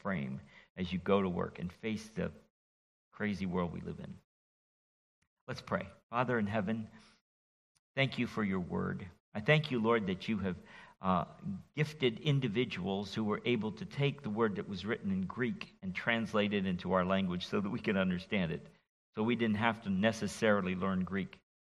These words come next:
We ask, God, that you would guide us and direct us this morning through your Spirit, because your word is sharper and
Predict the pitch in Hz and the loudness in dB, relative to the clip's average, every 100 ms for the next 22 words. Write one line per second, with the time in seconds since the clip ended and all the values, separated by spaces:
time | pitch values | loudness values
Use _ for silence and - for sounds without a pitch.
0 | _ _ _ _ _ 101 113 104 113 120 | _ _ _ _ _ -2 2 4 4 0
1 | - 101 98 87 87 - 107 90 87 - | 0 2 2 2 -4 -6 -4 -2 -4 -8
2 | - _ _ 90 85 104 101 107 87 - | -20 _ _ -10 -4 2 4 4 0 -4
3 | - - - _ _ _ 95 92 92 90 | -10 -14 -20 _ _ _ -2 0 2 2
4 | 95 - 80 - - 95 90 87 87 - | 2 -2 -8 -8 -6 -2 0 2 0 -6
5 | - 107 104 117 139 139 127 - 101 87 | -12 -6 -2 0 0 -2 -4 -6 -2 0
6 | 85 - - _ _ _ _ _ _ _ | 0 -4 -14 _ _ _ _ _ _ _
7 | _ - 101 - 107 98 82 107 110 92 | _ -10 -8 0 2 2 2 4 4 4
8 | 92 90 87 - 90 87 - - 101 104 | 2 2 -2 -4 -2 -2 -2 2 4 4
9 | - 104 101 - 82 | 0 -6 -6 -8 -10